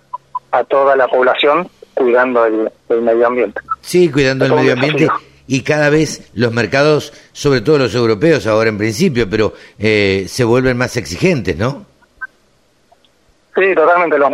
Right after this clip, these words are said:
Speaker 1: los mercados y también los, los consumidores, ¿no? Y los jóvenes, eh, hoy tienen necesidades, necesidades diferentes a las que nosotros teníamos hace diez, quince o, o veinte años, ¿no? Ellos han puesto sobre la agenda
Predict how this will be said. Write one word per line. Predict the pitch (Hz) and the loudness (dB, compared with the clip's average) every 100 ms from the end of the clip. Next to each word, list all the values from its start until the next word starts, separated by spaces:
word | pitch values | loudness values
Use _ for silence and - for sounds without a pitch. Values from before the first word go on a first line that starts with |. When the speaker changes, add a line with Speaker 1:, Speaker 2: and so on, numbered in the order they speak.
| - | 0
Speaker 1:
los | 156 135 | -2 0
mercados | 143 143 185 214 214 - | 0 0 0 2 0 -2
y | 170 | -4
también | 139 143 170 170 151 | -2 0 0 0 0
los, | 139 127 123 117 - - | 2 4 4 2 -2 -4
los | 120 | -2
consumidores, | 123 - 127 139 156 123 | -4 -4 -2 2 2 0
¿no? | 143 170 | 0 0
Y | 143 | 0
los | 120 110 | -2 0
jóvenes, | 143 147 151 151 147 - - | 2 2 2 0 -4 -6 -8
eh, | 127 120 117 113 110 | -2 -2 -2 -4 -4
hoy | 131 127 | -4 -4
tienen | 139 139 131 127 123 120 | -4 -2 -2 -4 -4 -4
necesidades, | 120 - - 120 127 135 143 131 | -8 -8 -12 -2 0 0 -2 -4
necesidades | 151 127 135 - 127 139 123 | -6 -4 -4 -2 2 2 0
diferentes | - 120 131 139 147 147 _ _ _ _ _ _ | -2 0 0 0 -2 -4 _ _ _ _ _ _
a | 127 | -2
las | 127 | -2
que | - | 0
nosotros | 120 110 135 123 | -4 -2 0 0
teníamos | 123 127 120 113 | 0 0 0 0
hace | 120 110 117 110 104 - | -2 -2 0 0 0 -4
diez, | 131 127 120 | -2 0 0
quince | - 131 127 - | -2 -4 -2 0
o, | 113 107 104 - _ _ _ _ _ _ | 2 2 0 -4 _ _ _ _ _ _
o | 127 | 0
veinte | 131 135 131 | 0 0 0
años, | 131 117 | 0 0
¿no? | 127 160 | 0 0
Ellos | 135 147 131 | 0 0 0
han | 127 | 0
puesto | 143 - 123 | -2 0 -2
sobre | - 123 123 | 0 0 2
la | 117 | 2
agenda | 110 135 139 143 | 0 -2 0 0